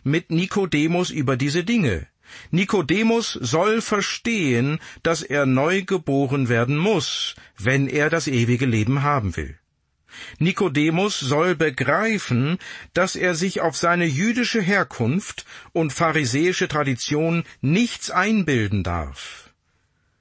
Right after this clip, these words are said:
Jesus geht Nikodemus in seiner Rede von der Unverfügbarkeit des göttlichen Wirkens direkt an.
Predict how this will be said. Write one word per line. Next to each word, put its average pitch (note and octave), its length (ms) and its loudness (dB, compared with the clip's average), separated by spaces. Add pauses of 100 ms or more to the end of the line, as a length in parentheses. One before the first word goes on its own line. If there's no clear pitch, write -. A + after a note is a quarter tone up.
(720)
Jesus G#3+ 580 0
geht F#3+ 460 -4
Nikodemus D#3+ 800 0
in D3+ 180 -2
seiner C#3 380 0
Rede E3 360 0
von F3 220 -2
der C#3+ 240 2 (540)
Unverfügbarkeit G3 1120 0
des A#2+ 160 -2
göttlichen C#3+ 460 -2
Wirkens A2 720 -2 (360)
direkt A#3 440 2
an. G2 280 -2